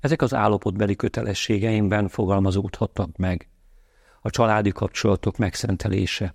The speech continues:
mennyire fontos. Szülő-gyermeki kötelességek megtartása és ezek megszentelése. Mennyire fontosak a tökéletességre törekvés útján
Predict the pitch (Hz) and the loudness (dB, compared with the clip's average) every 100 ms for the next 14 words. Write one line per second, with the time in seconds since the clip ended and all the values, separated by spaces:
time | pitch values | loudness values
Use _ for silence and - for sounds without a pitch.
0 | _ - 110 107 98 - 101 87 - 90 | _ -4 0 2 0 -2 -2 -2 -4 -8
1 | - _ _ _ - - 123 113 104 107 | -12 _ _ _ -10 0 4 4 4 4
2 | 104 101 92 101 - 107 113 101 95 - | 2 2 0 -4 -2 -2 0 -2 -2 -2
3 | 101 101 95 - _ - 107 - 107 104 | -2 0 -4 -10 _ -4 -4 -2 -2 0
4 | - 113 - 110 - 110 110 110 90 - | -2 -2 0 -2 -2 -2 -2 -2 -4 -4
5 | 92 - 90 85 - 87 - - _ - | -6 -4 -4 -4 -6 -10 -14 -20 _ -20
6 | - - - - - 135 127 - 139 120 | -20 -20 -20 -10 0 4 4 2 2 0
7 | - - 107 98 - - 113 120 - 101 | 0 -2 -2 -2 -12 -12 -4 -4 0 -2
8 | 98 101 - 101 95 - 107 101 - 98 | -2 -4 -2 -2 -2 0 0 0 -2 -4
9 | - 107 104 - 110 117 | -2 -2 -4 -2 0 0